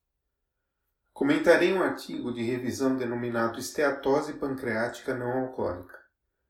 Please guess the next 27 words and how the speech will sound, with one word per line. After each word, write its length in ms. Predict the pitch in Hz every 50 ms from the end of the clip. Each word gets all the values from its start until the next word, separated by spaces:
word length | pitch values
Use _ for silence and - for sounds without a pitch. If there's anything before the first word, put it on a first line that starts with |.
| _ _ _ _ _
publicado 560 | - 135 120 120 127 120 - 127 110 107 107 107
neste 340 | 110 123 135 135 - -
ano 260 | 135 123 127 139 151 135
de 120 | 120 110
dois 220 | 104 104 101 101
mil 160 | 107 104 101 113
e 60 | 117
vinte, 440 | 117 123 135 - - - - - _ _ _ _ _ _ _ _ -
no 80 | 135
volume 460 | 117 117 127 127 127 135 135 131 123
de 120 | 113 123 120
número 380 | 117 113 110 110 104 104 -
trinta 300 | - - 147 - - 139
e 20 | 117
oito 320 | 110 117 123 - - -
da 160 | - 143 127
revista 500 | 110 117 113 113 117 117 117 - - 123
Digestive 880 | 120 107 113 110 107 107 113 113 113 117 117 - - - 135 131 - -
Diseases, 960 | - - 110 101 101 98 104 117 120 120 - - 92 87 - - - - _ _ _ _ _ _ _ _
de 80 | - 127
autoria 520 | 120 120 - 131 117 113 117 120 120 117
do 120 | - 131 123
doutor 420 | 123 120 117 - 127 117 113 -
Peter 420 | - 131 123 123 - - 135 110 101
Diet 560 | - 101 101 107 123 131 - - - - 98
e 60 | -
colaboradores. 1040 | - - 139 127 123 - 127 123 131 127 - - - - - - - - - -